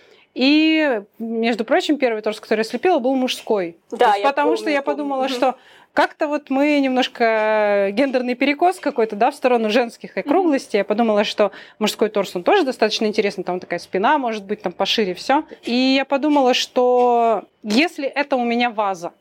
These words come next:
Speaker 1: т-, керамики скульптура пустая, поэтому технически это всё ваза. Я подумала, если это у меня ваза, я хочу на неё роспись. А если это тело, то роспись — это татуировка. Ну, то есть я пришла вот к какому-, какому-то такому
Speaker 2: Всё очень
Speaker 1: заключению.
Speaker 2: логично.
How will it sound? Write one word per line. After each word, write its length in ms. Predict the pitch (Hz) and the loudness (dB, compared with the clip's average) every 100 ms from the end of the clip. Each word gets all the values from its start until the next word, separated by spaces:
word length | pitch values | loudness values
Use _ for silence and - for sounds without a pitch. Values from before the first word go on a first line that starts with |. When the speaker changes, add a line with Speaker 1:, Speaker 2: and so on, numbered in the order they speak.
| _ | _
Speaker 1:
т-, 80 | 240 262 - | -14 -14 -2
керамики 960 | 302 330 370 330 285 262 226 208 233 214 | 2 2 0 -2 -2 0 0 -2 -6 -14
скульптура 440 | - 262 262 214 | -4 -2 2 0
пустая, 540 | - 269 - 381 415 381 | 0 -2 0 2 2 2
поэтому 360 | 247 247 269 247 | 0 0 0 -2
технически 500 | 262 - 381 - 262 | -2 -2 -4 -2 -2
это 140 | 254 | -2
всё 220 | - 294 240 | 0 2 2
ваза. 340 | 190 185 180 - | 2 0 -2 -2
Я 120 | 233 | -2
подумала, 320 | 262 233 214 | -2 -4 -2
если 240 | 220 226 214 | -2 -2 -2
это 80 | 190 | 0
у 40 | |
меня 140 | 190 | 2
ваза, 380 | 202 330 339 330 - _ | 4 2 2 -4 -8 _
я 100 | - | -2
хочу 240 | 285 269 262 | -2 -6 -4
на 80 | 247 | -2
неё 180 | 233 220 | 2 2
роспись. 500 | 208 - - - - _ | 2 -2 -16 -18 -20 _
А 100 | 202 | -2
если 260 | 208 208 208 | -2 -2 -2
это 140 | 208 | -2
тело, 400 | 214 302 359 339 330 | 2 2 4 0 0
то 80 | 214 | 2
роспись — 340 | 269 - 226 | 2 0 -2
это 160 | 214 196 | -2 -2
татуировка. 680 | 196 - 196 180 - - - | -4 -4 0 -2 -2 -12 -6
Ну, 140 | 277 359 | 0 2
то 120 | 349 | 2
есть 220 | 302 - | 0 -2
я 300 | 254 262 262 240 | 0 4 4 0
пришла 300 | 220 247 233 | -4 -2 -2
вот 220 | 214 - | -4 -4
к 40 | |
какому-, 360 | 208 - 226 220 | -6 0 -2 0
какому-то 280 | 240 220 - | -2 -4 -4
такому 320 | - 226 208 | 0 0 0
Speaker 2:
Всё 80 | 196 | 0
очень 100 | 202 | 0
Speaker 1:
заключению. 420 | 220 277 427 349 | 2 0 2 2
Speaker 2:
логично. 340 | 330 311 226 | 0 -2 -4